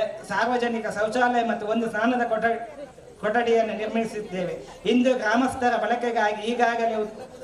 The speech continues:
ಉದ್ಘಾಟನೆಗೊಂಡಿರುತ್ತದೆ. ಇದಲ್ಲದೆ ಹಿಂದೂ ಉತ್ಸವಗಳಾದ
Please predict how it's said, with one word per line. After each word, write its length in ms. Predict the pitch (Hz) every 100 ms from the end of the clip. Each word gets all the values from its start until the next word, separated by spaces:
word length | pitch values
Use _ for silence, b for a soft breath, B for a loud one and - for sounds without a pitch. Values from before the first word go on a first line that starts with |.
| -
ಉದ್ಘಾಟನೆಗೊಂಡಿರುತ್ತದೆ. 1080 | 185 208 247 247 240 226 226 220 214 208 170 190 208
ಇದಲ್ಲದೆ 420 | 269 254 247 226 190
ಹಿಂದೂ 260 | 233 240 254
ಉತ್ಸವಗಳಾದ 680 | 233 - 226 233 220 196 190